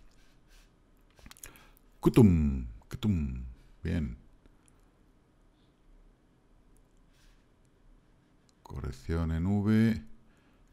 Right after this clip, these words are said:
Puede hacer otro mínimo sub-, ascendente. Es, pues, sería lo ideal, que aquí hiciera una super bandera en un triángulo. Como un triángulo ascendente, me da igual, y romperlo al alza. Eh,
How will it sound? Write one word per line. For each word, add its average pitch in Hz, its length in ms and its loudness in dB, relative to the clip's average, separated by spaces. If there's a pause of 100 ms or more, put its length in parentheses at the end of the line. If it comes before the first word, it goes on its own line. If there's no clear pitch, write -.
(200)
Puede 80 180 -2
hacer 76 240 -2
otro 76 240 -2
mínimo 78 520 0
sub-, - 200 -8 (300)
ascendente. 85 920 -4
Es, 78 60 -8
pues, - 240 -10
sería 82 400 -2
lo 76 120 0
ideal, 78 300 0
que 69 200 -6
aquí 67 160 -8
hiciera 87 340 -2 (440)
una 80 180 -2
super 73 320 -4
bandera 82 480 0 (1200)
en 73 140 -2
un 76 100 -2
triángulo. 85 560 0 (1300)
Como - 260 -10
un 65 100 -8
triángulo 67 320 -2
ascendente, 76 440 -4
me 69 120 -4
da 73 40 0
igual, 82 240 0
y 78 60 -2
romperlo 69 500 -4
al 76 60 0
alza. 78 380 -4 (720)
Eh, 62 240 -6